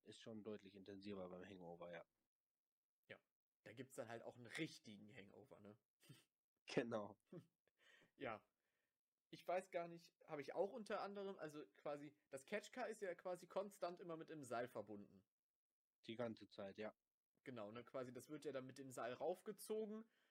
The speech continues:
Speaker 2: und da wird ja dann die Gondel ausgehangen, die Gondel fällt runter und dann wird das Catchcar am Seil ja wieder runtergelassen, ne?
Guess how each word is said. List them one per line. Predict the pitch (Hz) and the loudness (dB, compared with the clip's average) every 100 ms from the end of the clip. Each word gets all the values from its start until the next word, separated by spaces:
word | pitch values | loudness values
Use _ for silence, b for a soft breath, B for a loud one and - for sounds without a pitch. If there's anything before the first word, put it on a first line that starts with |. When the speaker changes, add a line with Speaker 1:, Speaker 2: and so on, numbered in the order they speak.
| b | b
Speaker 2:
und | 156 147 | -4 4
da | 151 156 | 4 6
wird | 147 | 2
ja | 139 | 0
dann | 131 127 | 0 -4
die | 127 | -2
Gondel | 135 131 113 | -2 -2 -6
ausgehangen, | - 165 196 - 175 180 185 | 2 4 4 0 2 2 0
die | 156 | -6
Gondel | 135 156 156 | -2 -2 -2
fällt | 139 135 123 151 | -2 -2 -2 -2
runter | 170 180 123 | -2 -2 -2
und | 135 | -2
dann | 131 | -4
wird | 131 147 | -4 -4
das | 123 - | -4 0
Catchcar | 151 - 156 107 | -2 0 -4 -2
am | 135 | -2
Seil | 131 151 151 | 0 2 2
ja | 135 | -2
wieder | 135 131 | -2 -2
runtergelassen, | 127 135 120 104 98 98 - 104 | -2 -2 -2 -2 -4 -6 -8 -8
ne? | 117 | -8